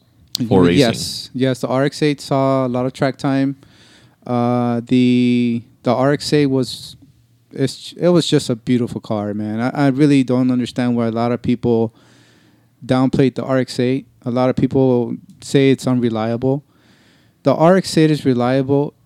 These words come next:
Speaker 1: if you make it reliable. You know, if you go ahead and take care of that car the way it's supposed to be taken care of, that vehicle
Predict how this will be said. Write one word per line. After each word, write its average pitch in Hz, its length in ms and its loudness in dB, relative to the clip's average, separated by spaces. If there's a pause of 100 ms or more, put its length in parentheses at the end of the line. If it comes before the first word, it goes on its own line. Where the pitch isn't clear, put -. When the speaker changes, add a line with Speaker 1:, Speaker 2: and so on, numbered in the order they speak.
Speaker 1:
if 131 220 0
you 120 100 -2
make 117 260 -4
it 110 60 -4
reliable. 101 640 -12 (720)
You 120 100 -6
know, 113 220 -4
if 123 260 -2
you 151 140 2
go 160 160 4
ahead 143 180 0
and 135 140 -2
take 143 220 -2
care 143 260 0
of 127 80 -2
that 120 160 -4
car 131 320 0
the 123 100 -2
way 123 140 -2
it's 123 100 -6
supposed 120 500 -4
to 143 280 -2 (200)
be 127 120 -2
taken 123 280 -6
care 131 220 -2
of, 156 220 -2 (880)
that 147 280 2
vehicle 143 680 2